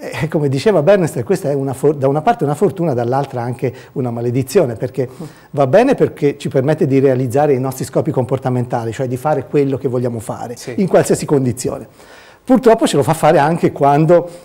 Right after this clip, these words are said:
Speaker 1: eh, poi si fa un danno al muscolo stesso, quando si stira troppo, si allunga troppo, oppure si stressa in modo eccessivo, e quindi la zona di passaggio dalla parte più delicata, il muscolo, quella parte scorrevole, che si accorcia da quella tendina che è fibrosa,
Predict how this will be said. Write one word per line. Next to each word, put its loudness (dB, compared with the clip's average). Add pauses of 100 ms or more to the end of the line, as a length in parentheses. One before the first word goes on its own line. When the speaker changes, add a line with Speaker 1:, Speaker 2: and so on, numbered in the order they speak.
(120)
Speaker 1:
eh, 0 (180)
poi 4
si -6
fa 0
un 2
danno 2
al -4
muscolo -2
stesso, 2
quando -8
si -8
stira -6
troppo, 2
si -12
allunga -4
troppo, 2
oppure -4 (160)
si -4
stressa 0
in 0
modo 0
eccessivo, -2
e -4
quindi 0 (280)
la -8
zona 2
di 0
passaggio -2
dalla -12 (220)
parte -2
più -2
delicata, 0
il -12
muscolo, -2
quella -6 (180)
parte -4
scorrevole, 0 (380)
che -6
si -2
accorcia 2
da -12
quella 0
tendina 0
che -6
è -8
fibrosa, 0